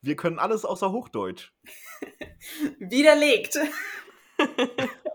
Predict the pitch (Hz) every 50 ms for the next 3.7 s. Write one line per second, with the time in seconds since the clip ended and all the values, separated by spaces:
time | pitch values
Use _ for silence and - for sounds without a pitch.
0 | _ - 302 - - - - - - - 247 262 254 - - - 240 277 285 240
1 | 214 196 190 190 - - - - - - - - _ _ _ _ _ _ _ _
2 | _ _ _ - 554 494 403 370 349 339 320 311 320 392 - _ _ _ _ _
3 | - 120 107 95 95 107 117 123 131 160 220 254 226 -